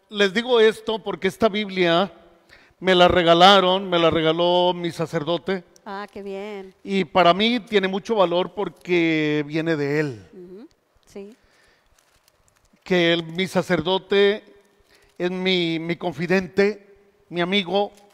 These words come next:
Speaker 1: y es también mi guía.
Speaker 2: Ujú.
Speaker 1: Cuando yo tengo algo que, que
Speaker 2: Que
Speaker 1: tengo,
Speaker 2: necesita consultar.
Speaker 1: que tengo que consultar con alguien, voy con él.
Speaker 2: Ujú.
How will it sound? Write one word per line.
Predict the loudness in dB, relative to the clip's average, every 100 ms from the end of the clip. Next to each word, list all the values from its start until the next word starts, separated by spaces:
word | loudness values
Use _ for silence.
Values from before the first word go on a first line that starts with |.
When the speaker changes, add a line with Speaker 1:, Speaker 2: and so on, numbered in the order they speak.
| _ _ _ _ _ _ _ _ -18
Speaker 1:
y | -12 2 4
es | 4 0 -14 -18 -2
también | 0 2 2 0 0
mi | -4
guía. | 0 0 0 -4 -20 _ _ _ -20
Speaker 2:
Ujú. | -20 -20 _ _
Speaker 1:
Cuando | -2 0 0
yo | -2
tengo | -2 -2 2 4
algo | 4 4 -2 -2
que, | -2 2 2 2 0 -2 -6 -10 _ _ _ _ _ _
que | -4 0
Speaker 2:
Que |
Speaker 1:
tengo, | 0 2 0
Speaker 2:
necesita | -2 -4
consultar. | -8 -10 -12 -12 -6
Speaker 1:
que | -2 0
tengo | 2 2 2
que | 0
consultar | 0 -4 -6 -4 2 2 2
con | -4 0
alguien, | 0 -2 -4 -4 -4 -10 _ _ _ _ _
voy | -6 -6
con | -6 -6 -4
él. | -6 -10 -20 -20
Speaker 2:
Ujú. | -20 -20